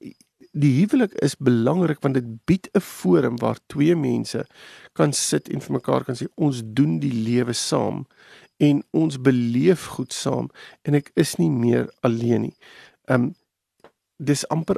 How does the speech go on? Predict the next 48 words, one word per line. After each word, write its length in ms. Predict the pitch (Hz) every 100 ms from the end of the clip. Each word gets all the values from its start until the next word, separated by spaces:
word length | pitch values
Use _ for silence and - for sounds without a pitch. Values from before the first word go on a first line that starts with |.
| -
asof 260 | 143 143 -
da-, 120 | - -
jy 200 | 135 131
besef, 360 | 127 139 127
dit 180 | - 123
gee 280 | - 165 170
vir 140 | 190
jou 80 | 160
hierdie 280 | 123 120 123
lewenssekuriteit. 1400 | 110 120 120 135 135 - - - 120 120 - - - _ _ - - - - - -
En 80 | 185
dan 120 | 185 175
wil 80 |
ek 140 | 214 -
vir 80 | 185
myself 400 | 156 156 147 -
sê, 80 | -
as 140 | 165
ons 80 | 208
na 140 | 214
hi-, 100 | 160
dit 300 | - 147 151 160
op 100 | 135
hierdie 180 | 120 139
manier 380 | 127 113 113 127 -
kyk, 160 | - -
dan 120 | 139 -
kan 120 | 180
ons 100 | 170
mos 160 | 170 -
vir 140 | 151
mekaar 340 | 139 135 131
sê, 160 | 123 -
"Joe, 220 | - 175
dis, 160 | 170 165 -
dis, 300 | 139 180 - - - - - - - -
hierdie 220 | - 233 269
is 80 |
belangrike 680 | - 135 107 135 180 147 - -
goed, 240 | - -
want 140 | 147 139
dit, 120 | - -
dit, 160 | 139 -
dis 140 | 143 -
sulke 280 | 180 196
bakens, 640 | 135 - 123 156 - 127 -
dis 140 | 135
sulke," 260 | - 160